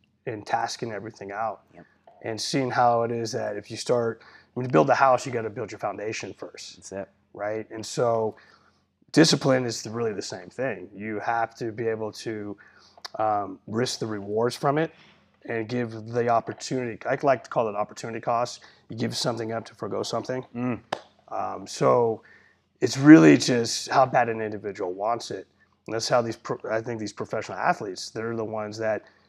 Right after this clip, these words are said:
Speaker 1: stay driven. They're focused on the workouts, and they're, that's the difference be-, between great and excellence.
Speaker 2: Mm.
Speaker 1: This is really consistency. Um, and discipline is a pretty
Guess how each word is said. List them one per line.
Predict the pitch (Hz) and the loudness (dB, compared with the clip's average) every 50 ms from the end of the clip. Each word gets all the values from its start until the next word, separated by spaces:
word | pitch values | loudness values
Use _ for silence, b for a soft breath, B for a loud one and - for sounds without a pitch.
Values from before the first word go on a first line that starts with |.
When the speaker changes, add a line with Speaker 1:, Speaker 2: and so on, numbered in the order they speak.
| b _ | b _
Speaker 1:
stay | - - - 120 113 | -8 -4 -4 -4 -4
driven. | 104 107 110 107 104 101 113 117 131 131 - - _ _ _ _ _ _ _ _ _ _ _ _ | -4 -4 -6 -6 -6 -4 -6 -8 -8 -10 -12 -20 _ _ _ _ _ _ _ _ _ _ _ _
They're | 120 113 | -6 -6
focused | 110 - - 113 117 110 - 120 120 - - | -2 0 2 2 2 2 0 -4 -4 -4 -4
on | 113 107 104 98 98 | -4 -4 -4 -6 -8
the | 95 | -10
workouts, | 92 92 98 104 - 117 110 110 110 117 113 - - | -8 -6 -6 -6 -4 -4 -4 -2 -4 -4 -6 -8 -12
and | 107 98 95 98 101 104 | -12 -12 -12 -14 -10 -8
they're, | 107 107 101 | -8 -6 -4
that's | 107 110 110 104 - | -4 -4 -6 -6 -8
the | 113 | -10
difference | 104 107 107 104 - 107 98 - - | -8 -8 -8 -8 -8 -12 -16 -18 -18
be-, | - 104 | -18 -18
between | 95 - - 104 - - 107 104 | -14 -12 -12 -12 -10 -10 -10 -10
great | 98 - 101 101 101 98 | -10 -8 -8 -8 -8 -10
and | 101 98 | -10 -12
excellence. | 98 - - - 113 104 95 85 - - 95 98 | -12 -12 -10 -10 -10 -10 -10 -12 -14 -14 -12 -10
Speaker 2:
Mm. | 101 98 98 92 b b b b b _ | -10 -10 -10 -12 b b b b b _
Speaker 1:
This | - 107 - | -14 -12 -10
is | 107 101 107 | -10 -10 -10
really | 107 113 117 120 120 120 117 113 107 | -10 -8 -6 -4 -4 -4 -4 -6 -8
consistency. | 107 - 117 104 - - - - 123 110 - - 113 98 - - 104 101 92 92 - _ - | -10 -10 -10 -8 -8 -8 -6 -6 -8 -8 -8 -10 -10 -10 -10 -10 -10 -10 -12 -14 -16 _ -10
Um, | - 107 101 101 98 104 B B B B B B B | -8 -6 -6 -6 -6 -8 B B B B B B B
and | - 117 | -4 2
discipline | 120 143 - - 151 131 - 151 139 135 | 4 4 4 4 2 0 0 0 0 0
is | 131 117 131 | 0 -2 -4
a | 113 | -8
pretty | - - 156 135 131 123 117 110 | -6 -4 -4 -2 -2 -2 -4 -8